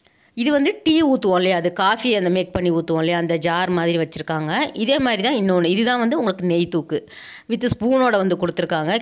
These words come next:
கெண்டி மாதிரி இருக்கும் இல்லையா, அந்த டைப்ல வரக்கூடியது. அதுவுமே வந்து உங்களுக்கு சில்வர்ல வந்து அவைலபிளா இருக்கு.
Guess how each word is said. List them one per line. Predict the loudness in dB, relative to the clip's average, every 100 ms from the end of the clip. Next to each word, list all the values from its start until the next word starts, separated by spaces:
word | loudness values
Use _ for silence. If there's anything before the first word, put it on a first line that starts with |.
| 0
கெண்டி | 0 2 2
மாதிரி | 2 2 0
இருக்கும் | 0 -2
இல்லையா, | 0 0
அந்த | 0 0 0
டைப்ல | 0 0
வரக்கூடியது. | 0 -2 -2 -4 -4 -10 _ _ _ _ _ _ _ -8 -2
அதுவுமே | 0 0 0
வந்து | 0 0
உங்களுக்கு | 0 0 0 0 0
சில்வர்ல | 0 0 2 0
வந்து | 0 -2 -2
அவைலபிளா | 0 -2 -2 -2 -2
இருக்கு. | -4 -2